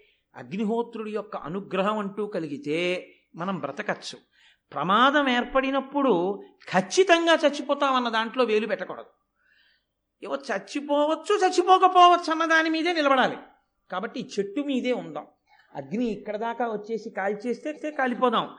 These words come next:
ఈ లోపల మనకేమైనా అదృష్టం కలిసి వస్తే కలిసి వస్తుంది, బొరియలోకి వెళ్ళొద్దు. కాబట్టి నేను మీతో ఉంటానంది. అంటే ఆ పక్షులు అన్నాయి, "వద్దమ్మా, నువ్వు కూడా వెళ్ళిపో, నువ్వు కూడా వెళ్ళిపో నాన్నగారిలాగే.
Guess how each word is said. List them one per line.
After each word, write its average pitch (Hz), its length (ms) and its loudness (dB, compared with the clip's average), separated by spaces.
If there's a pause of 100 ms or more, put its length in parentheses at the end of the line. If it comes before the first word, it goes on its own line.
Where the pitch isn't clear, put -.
(300)
ఈ 233 160 -2
లోపల 269 360 6
మనకేమైనా 302 420 0
అదృష్టం 233 480 -4
కలిసి 214 260 -4
వస్తే 226 220 -2
కలిసి 202 300 -4
వస్తుంది, 185 260 -8
బొరియలోకి 208 540 0
వెళ్ళొద్దు. 156 420 -6 (960)
కాబట్టి 143 640 -4 (460)
నేను 240 420 4
మీతో 262 380 4
ఉంటానంది. 190 640 -2 (120)
అంటే 160 180 -6
ఆ 175 100 -2
పక్షులు 165 480 -6
అన్నాయి, 170 340 -6
"వద్దమ్మా, 170 840 -2 (300)
నువ్వు 214 220 -2
కూడా 240 220 -4
వెళ్ళిపో, 156 400 -12 (1160)
నువ్వు 190 180 -10
కూడా 320 140 0
వెళ్ళిపో 240 340 0
నాన్నగారిలాగే. 185 760 -2